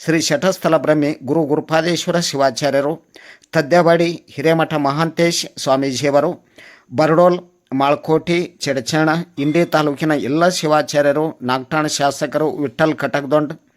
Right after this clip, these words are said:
ಲಿಂಬೆ ಅಭಿವೃದ್ಧಿ ನಿಗಮದ ರಾಜ್ಯ ಅಧ್ಯಕ್ಷರು ಭೀಮಣ್ಣ ಕೌಲಿಗಿ, ಅಂಜುಟಿಗಿ ಪಿ ಕೆ ಪಿ ಎಸ್ ಅಧ್ಯಕ್ಷರಾದ ನೀಲಕಂಠ ರೂಗಿ, ಪ್ರಭುಗೌಡ್ ಬಿರಾದಾರ್, ಅಯ್ಯರ್ ಸಂಘ್, ಬದ್ರಿನಾಥ್ ಮಹೇಶ್, ಮಾಜಿ ಗ್ರಾಮ ಪಂಚಾಯತಿ ಅಧ್ಯಕ್ಷರು, ಜಳಕಿ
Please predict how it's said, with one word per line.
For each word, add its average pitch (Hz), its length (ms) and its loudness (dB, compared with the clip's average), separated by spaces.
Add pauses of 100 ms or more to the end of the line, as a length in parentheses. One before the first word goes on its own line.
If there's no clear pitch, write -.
(400)
ಲಿಂಬೆ 165 340 2
ಅಭಿವೃದ್ಧಿ 151 560 0
ನಿಗಮದ 147 420 0
ರಾಜ್ಯ 139 420 0
ಅಧ್ಯಕ್ಷರು 143 560 -4 (300)
ಭೀಮಣ್ಣ 143 500 0
ಕೌಲಿಗಿ, 147 720 -2 (440)
ಅಂಜುಟಿಗಿ 165 460 2
ಪಿ 151 220 -2
ಕೆ 165 160 -2
ಪಿ 156 140 0
ಎಸ್ 151 220 2
ಅಧ್ಯಕ್ಷರಾದ 143 640 0 (240)
ನೀಲಕಂಠ 147 460 -2
ರೂಗಿ, 135 380 -2 (400)
ಪ್ರಭುಗೌಡ್ 147 440 2
ಬಿರಾದಾರ್, 139 460 2 (480)
ಅಯ್ಯರ್ 165 340 2
ಸಂಘ್, 147 300 -6 (440)
ಬದ್ರಿನಾಥ್ 160 640 2 (160)
ಮಹೇಶ್, 147 480 -2 (160)
ಮಾಜಿ 135 380 0
ಗ್ರಾಮ 151 240 0
ಪಂಚಾಯತಿ 147 540 -4
ಅಧ್ಯಕ್ಷರು, 143 600 -2 (580)
ಜಳಕಿ 156 420 0